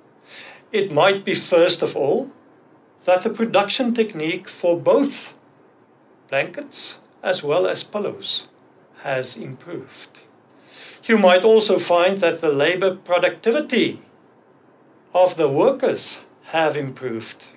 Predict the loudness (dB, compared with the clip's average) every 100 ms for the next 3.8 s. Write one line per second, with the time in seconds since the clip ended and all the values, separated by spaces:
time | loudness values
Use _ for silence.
0 | _ _ _ _ _ _ _ _ _ -20
1 | -20 -4 0 0 2 2 2 0 -8 -10
2 | -20 _ _ _ _ -8 -6 0 0 0
3 | 0 0 0 -4 -2 -4 -4